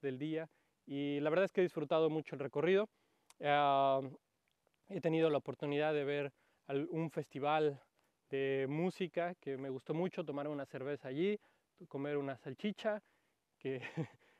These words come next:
bueno, es tradicional de este lado, y nada más. Ahora voy de regreso antes de que se me termine la luz del día, y estoy probando las llantas que compré apenas, que han resultado ser muy buenas.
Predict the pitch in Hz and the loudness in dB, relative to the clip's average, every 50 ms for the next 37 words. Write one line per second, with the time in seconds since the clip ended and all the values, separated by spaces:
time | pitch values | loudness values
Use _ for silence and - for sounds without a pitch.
0 | _ _ 156 151 147 127 - - 139 135 127 - - 139 135 139 139 139 135 131 | _ _ -6 -4 -4 -4 -4 -4 -6 -6 -6 -8 -8 -8 -6 -4 -4 -4 -4 -6
1 | 120 - - 131 143 147 151 160 160 - _ _ _ _ _ _ _ _ _ _ | -8 -8 -4 -2 0 2 2 2 0 -4 _ _ _ _ _ _ _ _ _ _
2 | - 139 135 131 127 127 143 151 147 139 135 139 135 - _ _ 139 139 151 151 | -6 -4 -2 -2 0 0 0 0 0 0 0 -2 -4 -6 _ _ -2 0 2 2
3 | 147 143 151 147 147 143 147 139 147 165 175 165 - 165 160 156 143 147 135 139 | 4 4 4 4 4 2 0 2 2 2 2 2 0 -4 -4 -4 -4 -6 -4 -4
4 | 143 123 - - 151 160 165 165 156 - 143 135 131 - 147 135 143 147 147 143 | -4 -4 -2 -2 0 0 0 0 -2 -4 -6 -8 -6 -6 -6 -4 -4 -4 -4 -4
5 | 131 123 127 131 131 123 135 131 131 165 185 190 202 190 _ _ _ _ _ _ | -4 -4 -4 -4 -4 -6 -6 -4 -2 0 0 0 0 -2 _ _ _ _ _ _
6 | _ _ - 147 151 151 151 147 151 151 147 151 151 147 143 143 - - 170 156 | _ _ -6 -4 -2 -2 0 0 0 -2 -2 0 2 2 2 2 2 0 -2 0
7 | - 165 160 160 170 180 175 175 170 175 180 175 180 - _ _ _ _ _ _ | 2 4 4 6 6 4 4 2 2 2 0 0 -2 -8 _ _ _ _ _ _
8 | _ _ _ _ _ _ _ _ _ - 135 135 135 131 131 131 127 127 - - | _ _ _ _ _ _ _ _ _ 2 4 4 6 6 4 4 2 0 -4 -10
9 | - - - - - _ _ _ _ - 135 156 165 170 165 147 - 151 143 127 | -18 -20 -20 -20 -20 _ _ _ _ 0 4 6 6 6 6 4 2 2 0 0
10 | - - 139 123 - 139 135 131 - 143 147 143 139 135 - 151 160 165 165 - | -2 -6 -10 -6 -2 -2 -2 0 0 2 2 2 2 2 2 2 2 2 0 -2
11 | - - 139 135 139 139 139 143 - - 151 151 147 143 135 - - 135 123 - | -2 -2 2 2 4 4 2 0 -2 -2 -2 0 0 0 -2 -4 -4 -2 2 4
12 | 143 143 139 127 - 147 147 143 135 - _ _ _ _ _ _ _ 139 139 147 | 4 4 4 2 0 0 -2 0 -2 -4 _ _ _ _ _ _ _ -4 -2 0
13 | 143 131 131 127 123 123 123 120 - - - | 0 2 2 2 2 0 -2 -6 -10 -14 -20